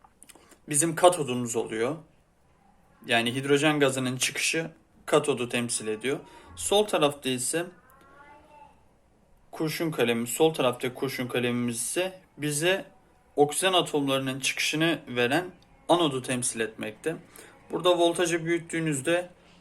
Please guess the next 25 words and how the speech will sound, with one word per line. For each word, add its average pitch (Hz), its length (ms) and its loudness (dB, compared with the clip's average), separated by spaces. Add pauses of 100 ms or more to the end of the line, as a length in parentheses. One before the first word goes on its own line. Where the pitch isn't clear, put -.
(120)
gaz 143 280 4
çıkışının 151 420 0
daha 151 160 8
hızlı 143 200 2
gerçekleşeceğini 143 840 2
göreceksiniz 113 760 -4
veya 139 400 4 (1080)
şöyle 135 340 2
yapabilirsiniz. 113 800 0
Suyun 175 320 -2
iletkenliğini 175 680 2
arttırabilirsiniz. 123 920 0 (420)
Suyun 180 280 -4
iletkenliğini 180 680 0
arttırmak 180 540 2
da 131 80 0
size - 220 2
aynı 123 200 2
şekilde 127 380 -2
gaz 135 300 0
çıkışının 143 540 -4
hızını 151 520 0
daha 127 260 0
da 120 80 4
arttıracaktır. 110 800 -6